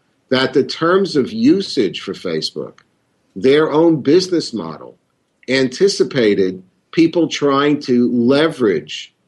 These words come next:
the technology and the service to do illegal or, uh, you know, racist or, or hateful things. So we already had a basis for a conversation. Today,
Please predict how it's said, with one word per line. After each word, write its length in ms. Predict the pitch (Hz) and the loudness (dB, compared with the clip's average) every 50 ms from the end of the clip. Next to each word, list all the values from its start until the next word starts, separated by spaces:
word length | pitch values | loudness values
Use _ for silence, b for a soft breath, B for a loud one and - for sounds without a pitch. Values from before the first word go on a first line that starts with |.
| _ _ _ _ _ _ - | _ _ _ _ _ _ -4
the 100 | 131 120 | -4 -4
technology 1040 | 123 - 131 123 117 123 127 123 127 135 147 156 160 135 - 113 101 95 92 92 - | -2 0 -2 -2 -2 -2 -2 0 0 2 2 2 0 0 0 -2 -2 -2 -2 -4 -6
and 180 | 113 107 113 | -4 -4 -2
the 60 | 117 113 | -2 -4
service 720 | - - 156 175 196 208 160 92 - - - - - - - _ _ _ _ _ _ _ _ _ - | -2 0 0 2 2 0 -2 -4 -6 -6 -10 -12 -14 -16 -20 _ _ _ _ _ _ _ _ _ -6
to 100 | 131 123 | -6 -4
do 300 | 117 127 151 151 151 151 | 0 2 2 4 4 4
illegal 880 | 127 131 131 127 139 151 160 165 151 147 131 123 123 120 110 117 120 _ _ _ _ _ _ | 4 4 2 4 4 4 4 4 4 2 2 2 2 0 -2 -4 -10 _ _ _ _ _ _
or, 640 | - 117 117 117 117 117 113 117 117 117 117 113 - _ _ _ _ _ - | -4 -2 0 2 2 2 2 2 2 2 0 -2 -6 _ _ _ _ _ -14
uh, 360 | 104 101 101 101 98 98 101 | -10 -8 -6 -4 -4 -4 -4
you 160 | 95 85 120 120 | -4 -2 0 0
know, 160 | 117 113 110 | 2 2 2
racist 720 | 107 113 123 131 147 143 - - 135 123 117 - - - | 2 2 2 2 0 -2 0 0 0 0 0 0 -6 -6
or, 260 | 104 107 107 107 - - | -4 -2 -2 -2 -4 -6
or 140 | 101 101 95 | -6 -6 -2
hateful 400 | - 123 131 123 - - 113 104 | 0 0 0 0 0 -2 -2 -2
things. 560 | - - 147 143 123 85 73 73 - - - - | 0 0 0 2 2 0 -2 -8 -14 -18 -16 -12
So 520 | - - 131 123 123 120 117 117 117 B B B B B B - | -8 -2 0 2 2 2 2 0 -2 B B B B B B 0
we 180 | 131 131 127 | 2 2 2
already 460 | 123 147 160 170 185 175 156 143 131 | 4 4 4 4 4 4 4 2 0
had 280 | 123 123 139 143 151 160 | 0 -2 -4 -4 0 0
a 60 | 156 | 0
basis 520 | 127 107 127 120 117 110 - - 98 - - | 0 2 0 0 0 0 -4 -8 -10 -10 -12
for 280 | - - 110 104 101 | -8 -4 -2 -2 -2
a 80 | 92 92 | -2 -4
conversation. 760 | 101 95 92 87 90 85 - 92 85 85 78 - - 98 95 | -4 -6 -4 -4 -4 -6 -4 -4 -2 -2 -2 -2 -4 -4 -4
Today, 600 | - - 120 131 143 147 135 120 113 113 120 - | -2 0 2 2 4 4 4 4 4 2 2 -2